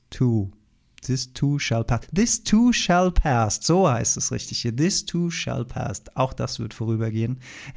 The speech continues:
<laughs> Lass-, la-, lasst uns das, äh, gemeinsam vorübergehen lassen. Und,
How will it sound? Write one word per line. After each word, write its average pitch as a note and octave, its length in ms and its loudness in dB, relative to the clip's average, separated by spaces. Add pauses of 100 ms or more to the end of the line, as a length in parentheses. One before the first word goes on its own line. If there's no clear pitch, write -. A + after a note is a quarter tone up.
(440)
<laughs> - 800 -6
Lass-, A#2+ 280 0
la-, A#2+ 440 2
lasst A#2+ 240 0
uns - 140 -6
das, - 220 0
äh, A#2 240 0
gemeinsam B2+ 500 0
vorübergehen A2+ 640 -2
lassen. G#2+ 600 -4 (160)
Und, G#2 640 -4